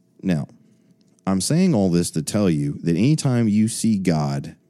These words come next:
mentioned where it says, "I've seen some God," the elders of the, of Israel, when they were up on the mountain, saw God and trembled.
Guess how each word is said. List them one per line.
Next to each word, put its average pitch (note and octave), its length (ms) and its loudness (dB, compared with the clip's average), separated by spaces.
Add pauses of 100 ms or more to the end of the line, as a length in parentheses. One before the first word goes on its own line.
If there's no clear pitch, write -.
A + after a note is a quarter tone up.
(100)
mentioned F2 340 0
where E2 140 2
it E2+ 160 0
says, E2 340 0
"I've E2+ 380 -2
seen G#2+ 720 0
some E2+ 420 -2 (180)
God," D2+ 400 -4 (340)
the D#2+ 640 -4
elders F#2+ 440 2
of E2 160 0
the, F2 240 0 (120)
of E2 380 -2
Israel, F2 560 0 (280)
when E2+ 120 -4
they D#2+ 80 -2
were F2 80 0
up G2 140 -2
on F#2+ 80 0
the F#2 80 2
mountain, F#2 320 0
saw G2 480 -2
God F#2+ 420 -2
and D2+ 160 -4
trembled. D#2+ 540 -4